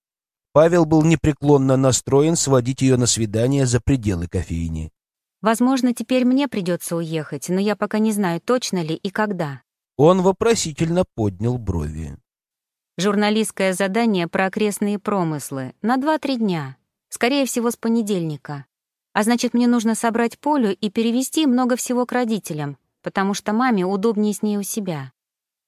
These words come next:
Speaker 2: И отработать на даче в выходные, чтобы с чистой совестью уехать отдыхать. Предупреждаю тебя заранее, чтобы не строил планы на эти субботу и воскресенье.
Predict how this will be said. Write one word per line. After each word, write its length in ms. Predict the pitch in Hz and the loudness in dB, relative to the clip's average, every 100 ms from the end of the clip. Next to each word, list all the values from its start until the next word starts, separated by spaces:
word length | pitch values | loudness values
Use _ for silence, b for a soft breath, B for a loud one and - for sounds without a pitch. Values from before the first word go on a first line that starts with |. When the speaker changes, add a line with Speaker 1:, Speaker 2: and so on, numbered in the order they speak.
| - | -6
Speaker 2:
И 100 | 196 | -2
отработать 640 | 214 220 220 247 294 269 226 | 0 2 0 0 -2 -2 0
на 140 | 226 | 0
даче 380 | 185 196 - 180 | 0 -2 -2 -6
в 80 | 170 | -6
выходные, 580 | 170 175 160 165 151 | -4 -4 -4 -4 -4
чтобы 320 | 147 - 180 233 | -4 -4 -2 -4
с 80 | |
чистой 360 | - 202 - 160 | -2 -4 -2 -6
совестью 640 | - 226 214 170 - 170 | -4 -2 -2 -4 -4 -4
уехать 460 | 170 185 190 185 190 | -2 -2 -4 -4 -4
отдыхать. 580 | 175 185 - 160 131 - _ _ _ _ _ | -6 -6 -6 -8 -8 -18 _ _ _ _ _
Предупреждаю 720 | - 208 196 220 214 208 202 175 | -6 -2 0 0 0 0 0 0
тебя 280 | 175 180 | -2 -2
заранее, 480 | 180 190 208 202 170 | 0 0 0 0 0
чтобы 320 | 165 190 180 | -2 -4 -2
не 100 | 202 | 0
строил 400 | 208 - 196 180 | -2 -2 -2 -2
планы 360 | 170 208 226 196 | -2 -2 0 0
на 180 | 175 180 | 0 -2
эти 100 | 180 | -4
субботу 460 | - 190 202 196 | -8 -6 -6 -6
и 40 | 175 | -8
воскресенье. 840 | 175 - 190 - 175 156 143 139 | -6 -8 -8 -6 -4 -4 -6 -12